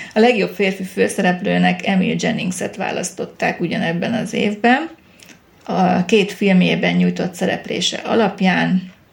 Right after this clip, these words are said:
hát itt pont ebben a Sunrise-ban már nem ő szerepelt, de a másik két filmben meg igen.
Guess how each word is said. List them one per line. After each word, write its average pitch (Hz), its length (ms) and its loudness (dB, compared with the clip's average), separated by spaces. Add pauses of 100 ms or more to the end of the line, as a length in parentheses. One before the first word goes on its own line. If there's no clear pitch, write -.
(320)
hát 202 160 -8
itt 185 160 -2
pont - 340 2
ebben 185 300 0
a 185 240 2
Sunrise-ban 185 640 -2
már 185 180 2
nem 185 160 2
ő 170 100 0
szerepelt, 220 720 2 (1700)
de 185 180 4
a 185 60 4
másik 180 360 0
két 170 220 -4
filmben 175 520 -2
meg 175 280 -6
igen. 175 540 0